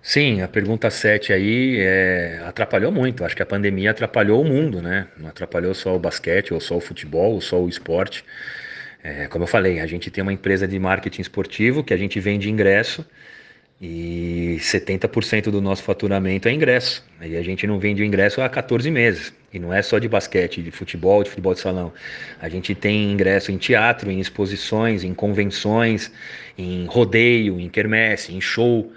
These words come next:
Quer dizer, isso atrapalhou o mundo, né? E, claro, no basquete também atrapalhou, não só a parte financeira, porque as empresas também caíram o, o faturamento, os orçamentos que tinham pra marketing e pra investir em clubes, é,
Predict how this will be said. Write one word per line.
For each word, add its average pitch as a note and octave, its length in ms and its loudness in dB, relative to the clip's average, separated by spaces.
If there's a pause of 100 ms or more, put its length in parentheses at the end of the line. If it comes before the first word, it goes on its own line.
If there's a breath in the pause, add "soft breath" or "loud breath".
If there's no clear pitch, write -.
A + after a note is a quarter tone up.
(600 loud breath)
Quer F#2 140 -6
dizer, F2 220 -4
isso F2+ 360 2
atrapalhou G2 640 2
o - 20 2
mundo, D#3+ 360 4
né? F#2+ 200 -4 (200)
E, F#2+ 140 -6
claro, A2+ 380 4 (220)
no F2 160 -12
basquete F2+ 480 -4
também G#2 200 -2
atrapalhou, D#3 560 4
não C3 200 0
só C3+ 180 2
a C3 60 6
parte A#2 280 2
financeira, A#2 600 4
porque - 180 -4
as F#2 100 0
empresas G#2 460 0
também G#2 360 0 (520 loud breath)
caíram F#2+ 560 2 (160)
o, G2 300 -2
o G2 40 0
faturamento, B2 800 2
os F2+ 120 -2
orçamentos G#2 540 2
que G#2 100 -6
tinham G#2+ 240 2
pra G#2 160 4
marketing G2+ 560 4
e G2 60 -2
pra G2+ 120 -2
investir G2+ 400 -2
em G2 60 -2
clubes, G2+ 420 0 (520 loud breath)
é, F#2 520 4